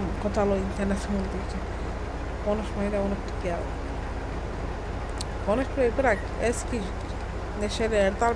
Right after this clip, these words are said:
bile gitti ya vallahi. Bitirdiler beni ya. Buradan internet yapımcılarına, internet şirketlerine sesleniyorum. Aa, buraya internet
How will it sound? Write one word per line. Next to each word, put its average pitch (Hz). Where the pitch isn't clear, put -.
bile 208
gitti -
ya 165
vallahi. 175
Bitirdiler 262
beni 170
ya. -
Buradan 240
internet 233
yapımcılarına, 202
internet 220
şirketlerine 214
sesleniyorum. 202
Aa, 196
buraya 208
internet 196